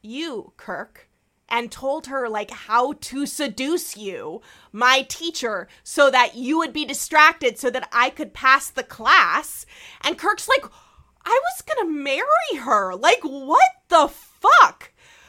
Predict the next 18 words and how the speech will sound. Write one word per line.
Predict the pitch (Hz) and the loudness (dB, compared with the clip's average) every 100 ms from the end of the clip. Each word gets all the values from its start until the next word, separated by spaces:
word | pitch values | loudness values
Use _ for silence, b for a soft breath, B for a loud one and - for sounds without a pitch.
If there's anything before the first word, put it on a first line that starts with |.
| b b b _ _ _ - | b b b _ _ _ -4
And | 453 453 | -4 -2
so | 453 466 427 | 0 0 0
immediately | 359 440 554 539 370 | -4 -6 -4 -6 -6
we're | 320 254 | -6 -8
getting, | 254 285 392 427 359 | -4 -4 -4 -8 -6
like, | 269 254 - _ _ _ _ _ _ _ _ _ | -4 -4 -8 _ _ _ _ _ _ _ _ _
he | - - 587 698 784 640 | -16 -12 -10 -4 0 0
was | 302 | 0
wildly | 233 226 254 392 440 679 640 440 349 370 | -10 -12 -6 -4 0 2 4 2 0 -4
manipulative | 311 302 285 302 539 523 440 285 254 175 | -2 -4 -4 -6 -4 -2 -2 -2 -8 -10
to | - 427 | -4 2
the | 659 659 | 2 0
point | 320 403 539 - _ | -8 -6 -6 -10 _
where | 262 302 349 349 339 b b b b | -12 -6 -2 -2 -2 b b b b
even | 320 508 494 - | -8 -4 -6 -8
Kirk | - - 359 339 _ _ _ _ _ _ _ - | -14 -4 -2 -4 _ _ _ _ _ _ _ -8
is | 330 320 - | -6 -4 -6
shocked | - - - 330 349 330 - - - | -8 -10 -4 4 6 6 -2 -18 -18